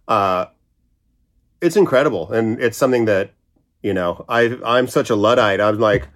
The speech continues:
Okay, do I record enable this track? Okay, there's the thing. Okay, that's good to go.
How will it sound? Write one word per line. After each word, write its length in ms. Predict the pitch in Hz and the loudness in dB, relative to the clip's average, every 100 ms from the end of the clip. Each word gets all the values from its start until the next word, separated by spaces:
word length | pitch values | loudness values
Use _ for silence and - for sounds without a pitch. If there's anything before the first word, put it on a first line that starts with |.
| - | -10
Okay, 600 | 139 143 139 107 95 95 - _ _ _ | -8 -4 -2 -2 -2 -8 -12 _ _ _
do 120 | - | -2
I 60 | 147 | 2
record 460 | 147 - - 180 170 | 2 0 2 4 4
enable 460 | 160 160 160 156 | 4 4 2 0
this 240 | 147 147 - | 0 -2 -6
track? 480 | - 151 139 143 135 | -8 -2 0 0 0
Okay, 380 | 120 123 110 | -2 0 0
there's 300 | 107 127 135 | 2 0 -2
the 220 | 156 156 139 | -4 -4 -4
thing. 480 | - - 165 160 | -8 -4 0 0
Okay, 260 | 156 143 117 | 0 -2 0
that's 260 | 117 135 - | 0 0 0
good 180 | 139 127 | -4 -2
to 60 | |
go. 520 | 110 95 98 101 104 | -2 0 0 0 -2